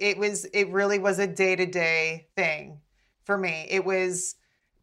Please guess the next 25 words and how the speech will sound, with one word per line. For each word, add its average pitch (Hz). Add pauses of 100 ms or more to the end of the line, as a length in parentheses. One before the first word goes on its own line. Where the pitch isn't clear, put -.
(140)
just 185
day-to-day. 196
And, 175 (100)
you 190
know, 175 (200)
I, 175 (580)
my 185
husband 196
speaks 185
so -
highly 180
of 175
your 170
husband, 180 (380)
and 170 (280)
I'm 180
sure 175
he, 175
I, 175
I, 175 (180)
I'm 180
sure 185
he's 185
so 185
supportive. 175